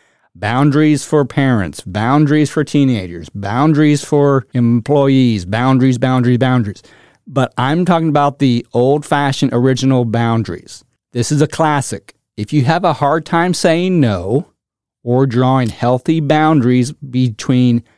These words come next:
business time and family time, you have to read this. In fact, this is a must-read for anyone.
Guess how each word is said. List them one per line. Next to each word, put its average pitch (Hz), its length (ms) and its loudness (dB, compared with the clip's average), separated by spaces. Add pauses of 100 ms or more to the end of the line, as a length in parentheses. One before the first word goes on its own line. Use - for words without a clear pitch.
(220)
business 113 500 0
time 139 400 0
and 123 320 0
family 151 560 0
time, 104 600 -4 (340)
you 120 160 0
have 117 420 -4
to - 120 -6
read 120 380 0
this. - 420 -10 (580)
In 107 160 -2
fact, 117 320 -2
this - 160 -4
is 135 100 0
a 123 80 2
must-read 123 720 0
for - 200 -2
anyone. 135 640 0